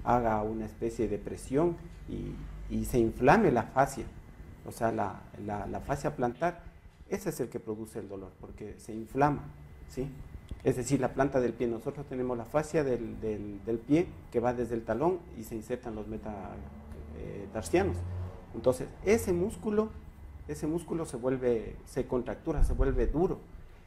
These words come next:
y eso produce el dolor. Por eso el, el paciente cuando se levanta, el pie está rígido, no le puede dar forma al caminar, tiene que caminar de lado, de otro lado, y conforme va calentando,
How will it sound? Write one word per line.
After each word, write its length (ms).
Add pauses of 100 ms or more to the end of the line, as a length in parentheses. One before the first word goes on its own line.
y 200
eso 380
produce 440
el 120
dolor. 300 (120)
Por 140
eso 200
el, 180
el 120
paciente 460
cuando 240
se 140
levanta, 520
el 140
pie 200
está 260
rígido, 480 (160)
no 180
le 120
puede 320
dar 160
forma 380
al 80
caminar, 440 (340)
tiene 220
que 120
caminar 440
de 120
lado, 420
de 140
otro 240
lado, 340 (340)
y 100
conforme 560
va 180
calentando, 680